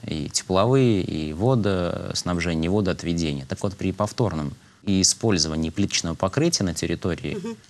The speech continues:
Speaker 1: города, в исторической ча-, особенно части её, плиточное покрытие может быть легко демонтировано, проведены работы на инженерных коммуникациях. Плиточное покрытие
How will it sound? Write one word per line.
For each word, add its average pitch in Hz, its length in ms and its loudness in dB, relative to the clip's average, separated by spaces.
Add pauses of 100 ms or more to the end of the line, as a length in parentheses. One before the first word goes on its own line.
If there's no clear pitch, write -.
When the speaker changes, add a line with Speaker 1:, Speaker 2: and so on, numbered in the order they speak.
(200)
Speaker 1:
города, 78 540 -2
в 78 40 -4
исторической 135 520 0
ча-, - 140 -2
особенно 85 360 0
части - 420 -2
её, 73 240 -4 (480)
плиточное 101 380 0
покрытие 95 500 0
может 82 200 -2
быть 78 200 -4
легко 90 280 -2
демонтировано, 104 880 2 (340)
проведены 90 400 0
работы 82 360 -2
на 82 60 -2
инженерных 82 440 -4
коммуникациях. 117 800 0 (500)
Плиточное 90 440 2
покрытие 104 840 0